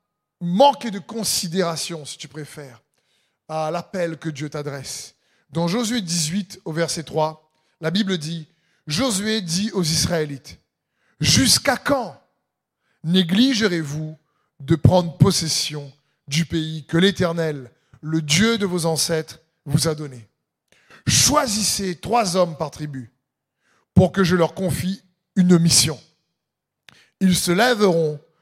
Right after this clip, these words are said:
parcourront le pays, traceront un plan en vue du partage et reviendront vers moi. » Ici, Josué dit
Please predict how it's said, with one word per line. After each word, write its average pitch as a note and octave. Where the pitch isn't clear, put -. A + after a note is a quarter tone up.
parcourront F#3+
le D3+
pays, D#3+
traceront F3
un D3+
plan D#3
en F3
vue F#3+
du D#3+
partage D3
et D#3+
reviendront D3
vers B2+
moi. » A#2+
Ici, B3
Josué A3
dit F3+